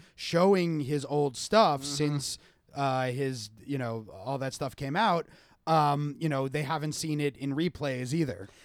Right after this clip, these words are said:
Speaker 2: And a large portion of the W W F audience wasn't watching Nitro. Es-, if they were, they hadn't for years. Hogan coming back was a major homecoming for one of the biggest stars of all time.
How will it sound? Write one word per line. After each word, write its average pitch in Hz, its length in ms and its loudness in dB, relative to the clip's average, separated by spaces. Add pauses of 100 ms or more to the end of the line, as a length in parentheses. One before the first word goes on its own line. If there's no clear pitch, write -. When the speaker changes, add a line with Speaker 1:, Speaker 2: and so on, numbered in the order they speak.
(120)
Speaker 2:
And 277 160 4
a 277 60 10
large 165 420 4
portion 196 380 -2
of 151 120 -2
the 147 60 -4
W 156 320 2
W 160 340 2
F 147 140 2
audience 190 560 2
wasn't 226 340 4
watching 143 500 -2
Nitro. 190 560 0 (880)
Es-, - 260 -8
if 190 240 2
they 185 160 4
were, 226 320 8
they 170 160 4
hadn't 196 420 2
for 175 120 0
years. 160 580 -2
Hogan 240 400 4
coming 202 240 0
back 240 240 0
was 175 120 -2
a 175 60 0
major 180 520 2
homecoming 170 600 0
for 156 100 -2
one 185 140 2
of 180 100 -2
the 165 60 -2
biggest 202 380 0
stars 185 360 6
of 160 120 0
all 175 200 4
time. 185 540 -4